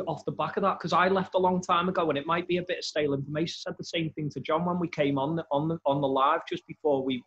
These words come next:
we, we sort of went live into the group. And, um, I think what I can do, because I'm a bit of, you know, a sort, I, I left a long time ago, is just get the people who are fresh on the podcast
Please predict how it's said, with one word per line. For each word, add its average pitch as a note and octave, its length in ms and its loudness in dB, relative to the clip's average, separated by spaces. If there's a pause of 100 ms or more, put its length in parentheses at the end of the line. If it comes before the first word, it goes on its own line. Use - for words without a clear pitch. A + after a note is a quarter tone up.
(100)
we, C3+ 240 -4
we B2+ 140 -4
sort B2+ 320 0
of A#2+ 60 -4
went B2 240 -2
live B2 280 0
into B2+ 240 -12
the E3 80 -6
group. E3+ 320 -4
And, D#3 180 0
um, D#3 280 2 (800)
I - 40 -6
think G3+ 260 0
what D#3 180 4
I E3+ 160 4
can F#3+ 220 -2
do, E3 180 0
because C#3 300 -6
I'm D3 180 2
a D3 60 -2
bit C#3 220 -4
of, A#2+ 100 -8 (180)
you C#3 140 -6
know, A2 160 -2
a A#2 40 -2
sort, B2+ 300 -2 (160)
I, C#3 200 2
I - 20 4
left C3 280 -2
a B2+ 40 -4
long B2 260 -4
time B2 320 0
ago, B2 280 0 (540)
is C#3 140 0
just E3+ 340 -4 (380)
get E3 240 2
the D#3 60 -2
people D#3+ 500 -2
who C#3+ 240 4
are D3+ 240 2 (120)
fresh - 460 0 (300)
on C#3+ 260 4
the C3 240 -4 (260)
podcast C#3 600 2